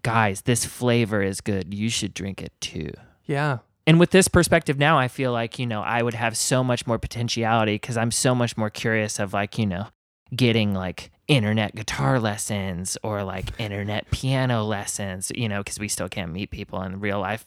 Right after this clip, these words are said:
Speaker 1: because, like, I'm at the point now where it's like, "No, yeah, put me at, like, level one, grade one piano music theory. Like,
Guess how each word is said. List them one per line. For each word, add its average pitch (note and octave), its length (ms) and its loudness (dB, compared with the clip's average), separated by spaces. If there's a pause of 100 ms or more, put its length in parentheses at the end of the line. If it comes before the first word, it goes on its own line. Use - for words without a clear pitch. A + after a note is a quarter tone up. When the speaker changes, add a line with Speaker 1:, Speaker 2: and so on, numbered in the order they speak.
(120)
Speaker 1:
because, A#2+ 360 -2
like, A2+ 180 -2
I'm C3 140 4
at A2+ 140 2
the A#2+ 80 -6
point B2 280 -2
now A#2 200 0
where A2+ 100 0
it's A2+ 140 -4
like, G#2+ 180 -6
"No, B2+ 260 6
yeah, G#2 300 -2 (140)
put D3+ 200 2
me D#3 240 2
at, C3 200 -4
like, A#2 240 -4 (260)
level C#3+ 560 8
one, C3 500 6 (300)
grade C3 560 8
one A#2+ 460 6
piano G2+ 840 0
music A#2 480 2
theory. F#2+ 580 -4
Like, G2+ 340 0